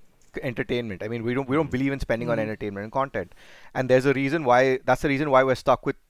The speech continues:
Speaker 1: barely half a million P S fours after, like, uh, the launch in India was twenty fourteen, January.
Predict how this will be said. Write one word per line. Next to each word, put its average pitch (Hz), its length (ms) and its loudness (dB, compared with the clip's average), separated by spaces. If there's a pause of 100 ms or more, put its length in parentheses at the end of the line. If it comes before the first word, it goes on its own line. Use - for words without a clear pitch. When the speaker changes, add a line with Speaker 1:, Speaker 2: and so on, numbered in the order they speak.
(160)
Speaker 1:
barely 127 580 2
half 117 300 2
a 139 60 -4
million 120 320 -8
P 113 160 -4
S 110 120 -2
fours 117 280 -2
after, 113 300 0
like, 110 220 0 (120)
uh, 107 100 -6 (100)
the 107 100 -4
launch 117 280 -2
in 131 80 -6
India 117 200 -2
was 117 100 -2
twenty 110 220 -8
fourteen, 107 440 -8
January. 98 480 -6